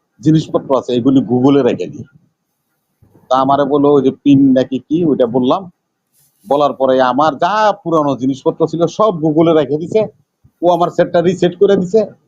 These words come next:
আবার যখন আমি বাসায় এসে ওই Google থেকে সার্চ করছি, এখন আপনারও দেখা যায়, চীনা বাইরেও দেখা যায়, মাও বাইরেও দেখা যায়।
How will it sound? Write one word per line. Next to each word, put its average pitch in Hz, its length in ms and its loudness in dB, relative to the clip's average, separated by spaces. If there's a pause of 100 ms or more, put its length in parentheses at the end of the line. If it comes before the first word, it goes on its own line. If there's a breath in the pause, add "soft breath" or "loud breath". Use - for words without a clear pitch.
(420)
আবার 233 380 0
যখন 226 260 2
আমি 202 280 -2
বাসায় 175 360 0
এসে 170 160 0 (600)
ওই 170 100 4
Google 196 400 0
থেকে 214 220 2
সার্চ 202 320 -4
করছি, 226 260 2
এখন 185 180 2
আপনারও 185 380 0
দেখা 190 260 0
যায়, 196 180 2
চীনা 175 300 2
বাইরেও 160 280 4
দেখা 143 200 4
যায়, 135 120 2
মাও 110 240 2
বাইরেও 87 260 -4
দেখা - 180 -16
যায়। - 140 -20